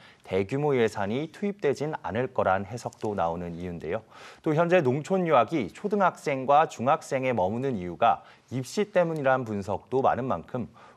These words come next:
고등학생도 농촌 유학을 갈 수 있도록 지역 공교육을 강화하고 사교육이 필요 없는 입시 제도를 만들어야 한다는 지적,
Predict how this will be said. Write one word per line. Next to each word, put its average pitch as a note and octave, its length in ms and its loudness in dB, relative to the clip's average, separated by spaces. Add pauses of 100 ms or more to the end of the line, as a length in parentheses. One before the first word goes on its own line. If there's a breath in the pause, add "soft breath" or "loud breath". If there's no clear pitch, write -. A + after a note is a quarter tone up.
고등학생도 D3 800 0
농촌 C#3 480 -4
유학을 D#3 260 2
갈 A#2 200 4
수 A2+ 140 -12
있도록 G#2 520 -4
지역 A#2+ 400 0
공교육을 B2 680 -2
강화하고 F#2+ 680 0 (260 loud breath)
사교육이 F#3 640 0
필요 D#3+ 220 2
없는 A#2+ 420 -2
입시 G#2+ 380 -8
제도를 A#2 500 -2
만들어야 F2+ 380 -4
한다는 F#2 160 -4
지적, - 300 -10